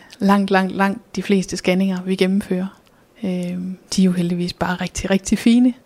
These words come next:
og med rigtig flotte resultater. Øhm, det er ikke dagligdag at finde noget,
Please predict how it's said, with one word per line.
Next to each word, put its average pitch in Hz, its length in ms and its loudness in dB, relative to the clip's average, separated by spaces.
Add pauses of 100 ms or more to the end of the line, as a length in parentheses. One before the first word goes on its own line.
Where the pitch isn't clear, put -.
(500)
og 180 380 2
med 185 140 2
rigtig 190 300 -2
flotte 185 240 0
resultater. 190 600 -6 (1300)
Øhm, 175 680 0 (3000)
det 202 60 6
er 185 40 6
ikke 190 160 -2
dagligdag 180 600 0 (240)
at 185 100 2
finde 190 280 2
noget, 175 300 0